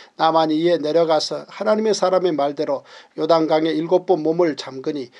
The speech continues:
그의 살이 어린 아이의 살같이 회복되어 깨끗하게 되었더라. 나아만이 모든 군대와 함께 하나님의 사람에게로 돌아와서 그의 앞에 서서 이르되 "내가 이제 이스라엘 외에는 온 천하에 신이 없는 줄을 아나이다. 청하건대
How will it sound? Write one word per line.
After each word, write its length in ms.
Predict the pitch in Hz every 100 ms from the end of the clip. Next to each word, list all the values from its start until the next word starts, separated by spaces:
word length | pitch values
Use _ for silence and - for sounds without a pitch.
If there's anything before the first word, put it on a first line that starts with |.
| _
그의 260 | - 170 160
살이 320 | - 175 160
어린 340 | 147 160 185 185
아이의 300 | 165 180 165
살같이 520 | - 190 180 175 160
회복되어 640 | - 180 175 165 160 147
깨끗하게 600 | - 190 185 - 147 170
되었더라. 640 | 139 147 160 - - - _ _
나아만이 460 | 170 170 175 175 156
모든 380 | 170 196 214
군대와 400 | 185 180 185 175
함께 260 | 165 165 165
하나님의 560 | 156 202 202 202 196 160
사람에게로 720 | 175 185 180 151 165 180 160
돌아와서 720 | - 156 165 139 135 156 139
그의 220 | - 196
앞에 260 | 156 - 165
서서 340 | - 175 185
이르되 360 | 123 147 143 147 - - -
"내가 300 | 170 170 175
이제 240 | 165 165 160
이스라엘 460 | 165 - 202 196
외에는 460 | 147 165 170 165 139
온 360 | 147 180 214
천하에 420 | 208 196 190 170 147
신이 380 | - 233 233
없는 300 | 196 156 170
줄을 240 | 143 147 175
아나이다. 540 | 139 131 131 - - _ -
청하건대 600 | 170 156 139 135 135